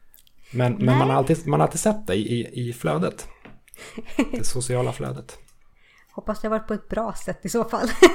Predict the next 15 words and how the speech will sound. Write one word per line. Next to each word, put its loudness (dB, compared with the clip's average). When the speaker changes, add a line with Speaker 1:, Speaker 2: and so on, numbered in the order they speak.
Speaker 2:
<laughs> 0
Speaker 1:
Ja, -8
ja, -8
absolut. -12
Eh, -2
och -2
du 2
är 0
ju -2
alltså, -4
du, -2
du -2
jobbar 4
ju 2
för, -4